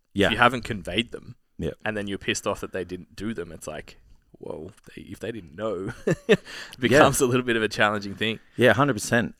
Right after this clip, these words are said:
Speaker 1: Um, and then, yeah, like, other ones, like, how to give feedback and just how to understand the dynamic of it. And
Speaker 2: Mm.
Speaker 1: it goes beyond, like, just no's bad and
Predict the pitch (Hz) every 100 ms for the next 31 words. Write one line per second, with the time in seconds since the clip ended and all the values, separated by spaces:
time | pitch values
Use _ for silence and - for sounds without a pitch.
0 | - 98 95 90 87 - 107 120 120 107
1 | 101 113 117 110 101 98 104 113 98 -
2 | - 90 85 90 87 92 95 - 107 95
3 | 90 - - 87 85 85 82 82 82 -
4 | 85 82 82 78 80 - _ _ - 98
5 | 92 113 110 92 95 92 90 82 85 85
6 | 80 - - - _ _ - 92 - -
7 | 87 90 87 80 - 90 85 85 82 78